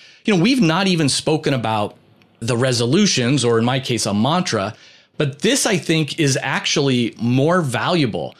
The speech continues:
You know, if you keep a notebook, if you keep a journal, if you keep a diary, read it, like, page to page, and then jot down any lessons learned or, or key takeaways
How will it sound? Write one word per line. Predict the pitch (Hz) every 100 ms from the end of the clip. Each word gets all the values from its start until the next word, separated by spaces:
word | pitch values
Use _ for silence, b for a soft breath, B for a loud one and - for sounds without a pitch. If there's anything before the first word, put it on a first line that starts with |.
| b b -
You | 165
know, | 151
if | 151 190 185
you | 175
keep | - 175 139
a |
notebook, | 135 110 123 120 120
if | 143 131
you |
keep | 110 131 113
a |
journal, | 104 110 110 113
if | 113
you |
keep | 110 107
a | 113
diary, | 101 101 101 101 101 B B B B _ _ _
read | 113 131 220 262
it, | 107 -
like, | 107 98
page | 165 180 151 147
to |
page, | 143 156 151 117 101 104 -
and | 131 135
then | 131 120
jot | 131 139 -
down | 147 147 127
any | 113 117
lessons | 113 127 135 131 107
learned | 107 113 117 113 113 107
or, | 101 98 92 -
or | 107 101 98 -
key | - 156 139
takeaways | 147 143 120 104 92 101 104